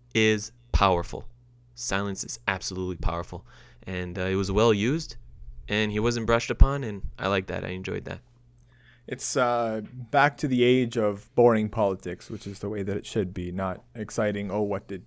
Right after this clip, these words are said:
Speaker 2: someone tweet today?" or "What's going wrong today?"
Speaker 1: Yeah, pretty much. Um,
Speaker 2: Yeah.
Speaker 1: one thing I would like to also underline is, is the professionalism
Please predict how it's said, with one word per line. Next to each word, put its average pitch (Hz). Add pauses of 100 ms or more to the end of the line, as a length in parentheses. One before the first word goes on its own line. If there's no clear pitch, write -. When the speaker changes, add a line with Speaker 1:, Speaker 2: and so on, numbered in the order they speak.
(120)
Speaker 2:
someone 92
tweet -
today?" 85
or 87
"What's 90 (200)
going 85
wrong 82
today?" - (380)
Speaker 1:
Yeah, 104 (380)
pretty 120
much. 95 (220)
Um, 92
Speaker 2:
Yeah. 90
Speaker 1:
one 151
thing 151
I 107
would 117
like 110
to 104
also 98
underline 95
is, 85
is 90
the -
professionalism 104